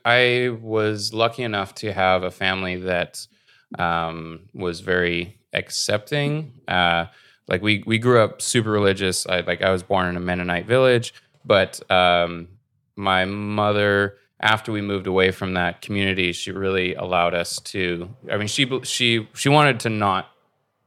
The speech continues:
put us through the same things that she put, she was put through,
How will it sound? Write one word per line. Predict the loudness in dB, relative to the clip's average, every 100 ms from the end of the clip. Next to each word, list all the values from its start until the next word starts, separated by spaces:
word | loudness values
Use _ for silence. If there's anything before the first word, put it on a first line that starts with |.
| _ _ -4
put | 2 4
us | 4 2
through | -2
the | 0
same | -4 -4
things | -4 -4 -6
that | -6
she | 0 0
put, | 2 -2 -2 _ -4
she | 2
was | 2 4
put | 0 0
through, | -2 0 0